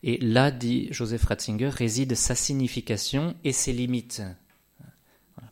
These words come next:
Beaucoup ont ensuite ressenti pour eux-mêmes cette expérience de Luther comme libératrice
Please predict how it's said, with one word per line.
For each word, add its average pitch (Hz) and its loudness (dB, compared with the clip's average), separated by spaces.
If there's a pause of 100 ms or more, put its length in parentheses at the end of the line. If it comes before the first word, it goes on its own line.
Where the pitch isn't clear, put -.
Beaucoup 117 -2 (120)
ont 104 -6 (720)
ensuite 117 -4
ressenti 113 -2
pour 107 6
eux-mêmes 127 4
cette - -4
expérience 113 -2
de 107 -6
Luther - -4
comme 107 -4
libératrice 113 -4